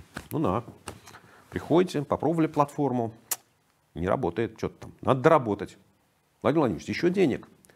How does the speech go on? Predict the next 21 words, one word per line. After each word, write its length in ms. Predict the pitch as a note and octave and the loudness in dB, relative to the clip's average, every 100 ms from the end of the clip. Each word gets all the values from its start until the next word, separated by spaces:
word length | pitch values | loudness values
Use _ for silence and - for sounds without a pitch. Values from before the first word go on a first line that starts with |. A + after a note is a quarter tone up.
| _ _ - | _ _ -2
Так, 340 | F2+ C#2 - | 2 0 -2
нарисовали. 500 | F2 B2+ - C3 E2 | -6 -4 0 2 2
Так, 180 | D2+ G#2+ | 2 0
а 60 | A2 | 2
что 160 | F#3 | 2
мы 80 | F3+ | 2
на 60 | D3 | 2
этой 140 | D3+ | 0
платформе 400 | A#2 G#2 D#3+ C#3 | -2 -2 -2 -2
будем 300 | G#2+ C#3 C#3+ | -2 -2 -2
делать? 380 | G2+ D#2+ - - | -2 -6 -8 -12
А 100 | - | -6
будем 200 | C#3 G#3 | 0 2
делать 240 | D#3+ F#3 E3+ | 6 4 4
автомобиль, 500 | - G2 F2+ B2 F3 | -4 -2 -2 -2 -2
ну, 120 | A#2+ | -2
не 60 | |
знаю, 180 | F2+ E2 | -4 -6
там, 100 | - | -10
класса, 400 | - G2+ A#2 - | -2 2 2 0
там, 200 | - - | -12 -12